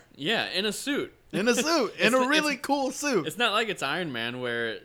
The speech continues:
Speaker 2: he's, like, standing there with just the upper piece on and
Speaker 1: Yeah.
Speaker 2: the rest is green.
Speaker 1: Well, even then, they stopped doing that. Like, even hi-, I think, uh,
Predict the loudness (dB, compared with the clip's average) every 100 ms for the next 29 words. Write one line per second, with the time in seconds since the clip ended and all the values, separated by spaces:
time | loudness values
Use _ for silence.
0 | -18 -12 -8 -6 -6 -4 -2 -2 -4 -6
1 | -8 -6 -6 -6 -10 -12 -10 -8 -8 -8
2 | -10 -8 -4 0 0 -2 -8 -12 -10 -8
3 | -8 -10 -16 _ _ _ _ _ _ -6
4 | -4 -2 0 0 -2 -6 -12 -8 -8 -8
5 | -10 -10 -12 -14 -18 -16 -10 -8 -8 -8
6 | -12 -14 _ -10 -10 -10 -14 -12 -12 -12
7 | -14 -16 -18